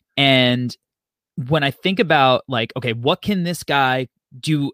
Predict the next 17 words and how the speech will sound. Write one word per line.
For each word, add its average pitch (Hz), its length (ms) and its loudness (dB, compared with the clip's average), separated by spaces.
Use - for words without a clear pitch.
at, 120 240 -2
at, 131 220 -6
at 120 200 -4
an 123 120 -8
elite 139 300 -6
level 170 300 -2
in 156 60 -6
the 151 100 -2
N 135 100 -4
B 131 100 0
A 120 100 2
to 117 60 -8
get 117 200 -2
him 117 160 -6
on 113 120 -6
the 107 60 -12
floor? - 340 -18